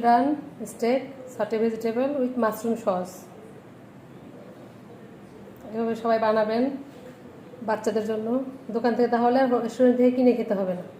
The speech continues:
বাচ্চারা তো আর well done ছাড়া খায় না। আমাদের বাচ্চারা রেয়ার,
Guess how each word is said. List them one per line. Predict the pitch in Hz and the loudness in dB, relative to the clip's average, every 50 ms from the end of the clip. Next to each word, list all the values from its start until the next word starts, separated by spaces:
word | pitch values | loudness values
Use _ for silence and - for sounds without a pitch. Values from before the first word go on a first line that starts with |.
| - - - - - - - - - - - - - - - - - - - - - - - - - - - - - - - - - - - - - - - - - - | -18 -20 -20 -20 -20 -20 -20 -20 -20 -20 -20 -20 -20 -20 -20 -20 -20 -20 -20 -20 -20 -20 -20 -20 -20 -20 -20 -20 -18 -18 -18 -18 -20 -20 -20 -20 -20 -20 -20 -20 -12 -6
বাচ্চারা | - 247 240 - 262 254 262 | -4 -4 -2 0 2 2 2
তো | 254 262 269 | 4 4 4
আর | 269 269 262 262 262 254 247 247 247 | 4 4 4 4 2 2 2 2 2
well | 247 254 254 247 | 4 4 4 6
done | 262 254 247 | 4 4 2
ছাড়া | 247 233 247 247 | 2 0 -2 -2
খায় | - 247 247 240 | -2 0 0 2
না। | 247 247 | 2 2
আমাদের | 240 233 240 247 233 | 2 0 -2 -2 0
বাচ্চারা | 240 240 240 - 240 240 240 233 220 208 202 202 208 208 208 208 - - - - 214 214 208 | 0 -2 -2 -2 -2 0 0 0 0 -2 -4 -4 -6 -8 -10 -10 -12 -16 -18 -16 -12 -6 -4
রেয়ার, | 208 220 233 233 233 233 | 0 2 4 4 4 4